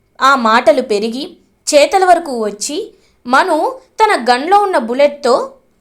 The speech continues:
రాజీవ్ని షూట్ చేశాడు. రాజీవ్ అక్కడికక్కడ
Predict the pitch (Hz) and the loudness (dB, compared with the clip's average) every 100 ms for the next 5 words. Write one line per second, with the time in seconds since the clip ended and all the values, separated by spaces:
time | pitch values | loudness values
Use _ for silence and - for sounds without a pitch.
0 | _ _ - 392 370 302 311 339 302 277 | _ _ 0 2 2 -2 -6 -6 -8 -6
1 | 277 254 247 220 247 - _ - 349 381 | -2 0 0 0 -4 -10 _ -2 2 2
2 | 381 381 277 311 320 285 233 226 240 | 2 2 2 2 0 -2 2 4 2